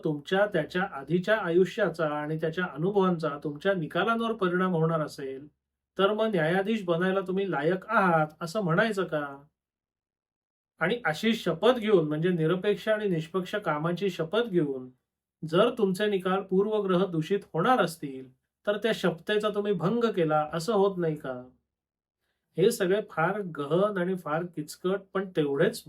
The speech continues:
महत्वाचे प्रश्न आहेत. म्हणजे चंद्रचूड यांच्या मुलाखतीतनं एक गोष्ट चांगली घडली की त्यांनी हे वास्तव चव्हाट्यावर मांडलं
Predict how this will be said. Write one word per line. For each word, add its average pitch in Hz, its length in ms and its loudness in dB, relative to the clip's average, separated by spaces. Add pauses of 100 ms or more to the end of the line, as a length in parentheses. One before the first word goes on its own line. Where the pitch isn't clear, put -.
महत्वाचे 190 480 0
प्रश्न 156 360 -6
आहेत. 123 220 -12 (1040)
म्हणजे 175 220 6
चंद्रचूड 196 640 4
यांच्या 208 240 0
मुलाखतीतनं 196 720 2 (100)
एक 196 240 2
गोष्ट 196 300 2
चांगली 190 400 2
घडली 175 340 2
की 214 180 -6
त्यांनी 175 280 0
हे 185 140 4
वास्तव 190 460 0
चव्हाट्यावर 175 540 0
मांडलं 156 500 -4